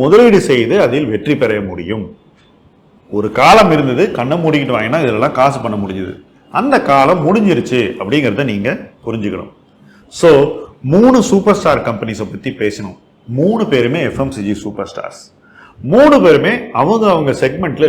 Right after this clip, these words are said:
லீடர்ஸ். ரெண்டு பேர்னால வளர முடியல. ஒரு கம்பெனி கம்ஃபர்டபிளா வளர்ச்சியை கொடுத்துக்கிட்டே வருது. இந்த மூணு பேரையும் ஒரே சமநிலையில வச்சு நீங்க பார்க்க முடியாது. யார் எப்படி வளர்கிறார்கள், யாருடைய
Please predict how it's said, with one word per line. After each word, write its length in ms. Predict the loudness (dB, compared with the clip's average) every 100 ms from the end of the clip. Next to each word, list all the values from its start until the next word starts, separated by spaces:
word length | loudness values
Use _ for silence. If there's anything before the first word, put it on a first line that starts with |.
| 2
லீடர்ஸ். 380 | 0 -2 -4 -8 -20 _ _ _ _ _ _ _ -6 2
ரெண்டு 280 | 4 6 4 6
பேர்னால 440 | 6 6 6 4 4
வளர 200 | 4 4 4
முடியல. 260 | 2 0 -2 -2 -8 -2 4
ஒரு 140 | 6 6 2
கம்பெனி 300 | 0 -2 0 -2
கம்ஃபர்டபிளா 520 | 0 0 2 2 4 4
வளர்ச்சியை 360 | 2 0 -2 -2
கொடுத்துக்கிட்டே 400 | -6 -6 -4 -2 -4
வருது. 220 | -6 -14 -20 _ _ _ _ _ _ _ _ _ _ _ _ _ _ _ -6
இந்த 140 | -2 4 6
மூணு 240 | 8 8 6
பேரையும் 440 | 6 4 2 0 -6 -12 -8 2 6
ஒரே 240 | 8 8 8 8 6
சமநிலையில 520 | 6 6 4 4 2
வச்சு 280 | 0 -4 -4
நீங்க 160 | -2 -4 -2
பார்க்க 300 | -2 0 -4
முடியாது. 460 | -2 -2 -2 -2 -4 -6 -10 _ _ _ _ _ _ _
யார் 480 | 4 6 8 8 6 2 -6 -2 -2
எப்படி 260 | 4 6 6
வளர்கிறார்கள், 720 | 6 6 4 2 2 2 0 -2 -2 0
யாருடைய 440 | 4 6 6 6